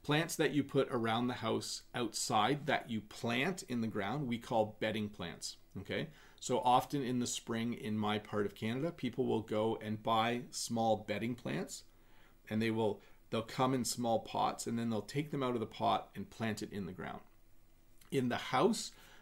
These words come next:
there's two things you might have in the house. You might have house plants, which are plants that you put in pots, or you might have a bouquet of flowers. So you might have what we would call cut flowers. So flowers where they've cut them,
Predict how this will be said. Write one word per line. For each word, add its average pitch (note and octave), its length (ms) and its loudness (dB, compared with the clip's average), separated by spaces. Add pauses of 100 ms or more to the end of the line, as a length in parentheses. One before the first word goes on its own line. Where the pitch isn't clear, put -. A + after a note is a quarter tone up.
there's B2 240 2
two F#3 240 2
things C#3+ 400 0
you B2+ 60 2
might A#2+ 200 2
have A2+ 220 0
in G#2+ 80 0
the G#2 60 0
house. A#2 340 0
You A2+ 80 0
might A2 160 0
have G2+ 220 -2
house - 340 2
plants, E3 480 -4 (480)
which A2+ 180 -2
are A2+ 100 2
plants A#2 440 -4
that G#2+ 160 -2
you G#2+ 100 -2
put G#2 220 -4
in F2 140 -6
pots, - 560 0 (360)
or D3 120 8
you E3 160 8
might C3+ 240 2
have B2 340 0
a A#2+ 140 2
bouquet A#2+ 720 0
of G#2+ 180 -8
flowers. F#2+ 640 -2
So - 160 -6
you G2+ 100 0
might A2 200 -2
have A2 360 -2
what G2+ 160 0
we G#2+ 140 -2
would G2+ 180 -4
call - 340 -4
cut - 240 -4
flowers. B2 500 -2 (420)
So A#2 180 -2
flowers A#2+ 500 4
where A2+ 140 0
they've G#2 300 0
cut - 260 -6
them, A#2+ 280 0